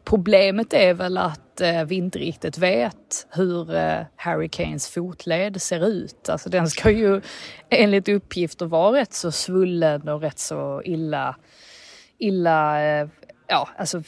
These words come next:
illa så tillvida att, att den i alla fall inte är helt läkt än. Och, och därför trodde man ju kanske att, ja, men nu kommer Harry Kane och kommer, kommer han vilas i den här matchen. Men det tror jag inte han vill när han står på noll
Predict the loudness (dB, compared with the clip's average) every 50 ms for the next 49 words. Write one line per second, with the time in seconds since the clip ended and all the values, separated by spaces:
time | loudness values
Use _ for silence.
0 | -8 -8 -8 -8 -8 -6 0 0 2 2 2 2 2 2 2 2 2 2 4 4
1 | 4 4 2 0 0 -2 -6 -8 -10 -6 -4 -4 -4 -4 -4 -2 0 0 0 0
2 | -2 -2 -2 -2 -2 -2 -4 -4 -4 -4 -2 -2 -2 -2 0 0 -2 -2 -4 -8
3 | -18 _ _ _ _ _ _ _ -12 -10 -6 -2 0 2 2 2 0 -2 -6 -10
4 | -4 0 2 2 2 2 0 -4 -6 -8 -14 -12 -8 -8 -6 -8 -8 -10 -14 -16
5 | -16 _ _ -20 -20 _ _ _ -14 -12 -12 -12 -10 -8 -8 -4 0 2 2 2
6 | 2 0 -2 -8 -12 -12 _ -12 -8 -6 -6 -6 -4 -4 -4 -2 0 0 -2 -2
7 | -2 -2 -2 -2 -4 -6 -6 -6 -6 -6 -6 -8 -6 -6 -6 -6 -6 -6 -8 -8
8 | -10 -8 -6 -4 -4 -4 -4 -4 -6 -6 -6 -6 -6 -8 -10 -14 -14 -14 -14 -14
9 | -14 -12 -12 -10 -8 -8 -8 -8 -10 -10 -12 -10 -6 -2 0 0 0 2 2 2
10 | 4 4 2 2 0 -4 -4 -6 -8 -10 -6 0 2 4 4 4 4 4 2 2
11 | 0 -2 -4 -4 -8 -8 -6 -4 -2 -2 -4 -4 -6 -10 -8 -4 -4 -4 -4 -2
12 | 0 0 2 2 0 0 -2 -2 -2 0 0 0 0 0 0 0 0 0 0 0
13 | 0 0 0 -2 -2 -2 -2 -2 -2 -2 -2 -4 -2 -2 -2 -2 -2 -4 -6 -10